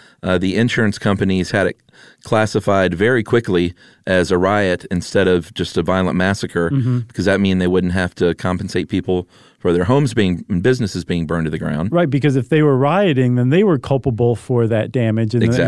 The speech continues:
Speaker 2: the insurance company would
Speaker 1: Just
Speaker 2: have to pay out.
Speaker 1: despicable.
Speaker 2: Yeah, so, uh,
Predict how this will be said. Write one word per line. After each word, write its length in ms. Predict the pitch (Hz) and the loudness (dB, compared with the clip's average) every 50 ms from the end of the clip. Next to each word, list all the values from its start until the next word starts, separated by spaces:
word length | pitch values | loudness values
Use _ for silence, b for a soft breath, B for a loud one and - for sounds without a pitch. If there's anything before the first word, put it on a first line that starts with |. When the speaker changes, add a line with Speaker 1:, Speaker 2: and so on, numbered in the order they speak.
| 127 | 0
Speaker 2:
the 60 | 120 - | 0 -2
insurance 240 | - 123 117 113 - | -2 -2 -2 -4 -4
company 300 | - 135 120 - 123 117 | -6 -6 -4 -2 -2 -2
would 140 | 117 123 120 | 0 0 0
Speaker 1:
Just 180 | 113 - - | -2 -2 -2
Speaker 2:
have 80 | - 95 | -4 -4
to 20 | - | -2
pay 80 | 127 - | -2 -2
out. 20 | |
Speaker 1:
despicable. 340 | 120 123 - - - - b b b b b b | -2 -2 -4 -6 -8 -12 b b b b b b
Speaker 2:
Yeah, 180 | - 160 147 151 - - | 0 0 0 0 -2 -8
so, 420 | - - - 180 170 165 165 135 b b b b b b b - | -6 0 2 4 4 4 2 0 b b b b b b b -2
uh, 120 | - 180 | -2 -2